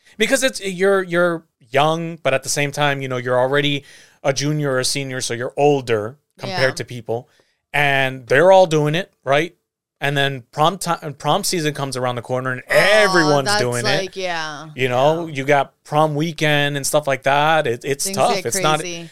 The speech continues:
Speaker 1: you just, honestly, the way we survived it is we held on to Christian principle.
Speaker 2: Yeah, we definitely did. Although we
Speaker 1: We did
Speaker 2: were,
Speaker 1: go to
Speaker 2: we
Speaker 1: church a
Speaker 2: weren't,
Speaker 1: lot.
Speaker 2: we did
Speaker 1: We
Speaker 2: go
Speaker 1: did
Speaker 2: to
Speaker 1: go to
Speaker 2: church
Speaker 1: church
Speaker 2: a
Speaker 1: a
Speaker 2: lot.
Speaker 1: lot.
Speaker 2: And we weren't, we definitely weren't perfect.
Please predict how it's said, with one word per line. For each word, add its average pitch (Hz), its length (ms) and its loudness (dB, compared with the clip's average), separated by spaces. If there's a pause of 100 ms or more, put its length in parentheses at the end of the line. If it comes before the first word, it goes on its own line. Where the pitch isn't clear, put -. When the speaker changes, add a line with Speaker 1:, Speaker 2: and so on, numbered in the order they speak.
(140)
Speaker 1:
you 139 120 -10
just, 180 340 -6 (340)
honestly, 208 440 -2
the 185 140 0
way 151 140 4
we 165 120 0
survived 170 480 2
it 226 180 2 (220)
is 147 640 0 (600)
we 151 720 -8 (220)
held 160 400 0
on 165 180 2
to 156 100 -8
Christian 160 320 -6
principle. 120 520 -8 (100)
Speaker 2:
Yeah, 208 240 -2
we 196 100 -6
definitely 233 380 -6
did. 185 440 -6
Although 220 720 -4
we 220 160 -12
Speaker 1:
We 196 140 0
did 190 180 4
Speaker 2:
were, - 40 -8
Speaker 1:
go 233 120 6
to 320 60 4
Speaker 2:
we 320 80 0
Speaker 1:
church 320 200 4
a - 40 -2
Speaker 2:
weren't, 214 60 2
Speaker 1:
lot. 113 280 2
Speaker 2:
we 254 160 -4
did 277 140 0
Speaker 1:
We - 40 0
Speaker 2:
go 156 100 2
Speaker 1:
did 185 60 4
Speaker 2:
to 269 60 0
Speaker 1:
go 285 60 6
to 285 60 4
Speaker 2:
church 247 100 0
Speaker 1:
church 165 120 2
Speaker 2:
a 208 40 -2
Speaker 1:
a - 40 -2
Speaker 2:
lot. 185 180 2
Speaker 1:
lot. - 120 -6
Speaker 2:
And 214 160 -6
we 226 100 -4
weren't, 262 360 -4
we 233 160 -10
definitely 240 400 -4
weren't 220 280 -10
perfect. 226 580 -10